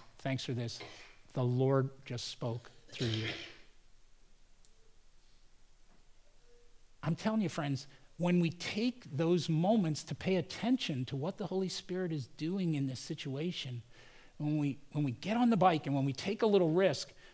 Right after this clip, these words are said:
suddenly we find things happening that we're like, that surprise us. Now, I knew he needed prayer. I didn't know he needed that word. Jesus says, "You will receive power when the Holy Spirit comes on you.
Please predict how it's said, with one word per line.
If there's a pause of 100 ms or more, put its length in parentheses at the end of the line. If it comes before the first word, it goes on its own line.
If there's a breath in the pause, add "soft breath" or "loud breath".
(140 soft breath)
suddenly
we
find
things
happening
that
we're
like,
that
surprise
us. (3000)
Now,
I
knew
he
needed
prayer.
I
didn't
know
he
needed
that
word. (1300)
Jesus
says,
"You
will
receive
power
when
the
Holy
Spirit
comes
on
you.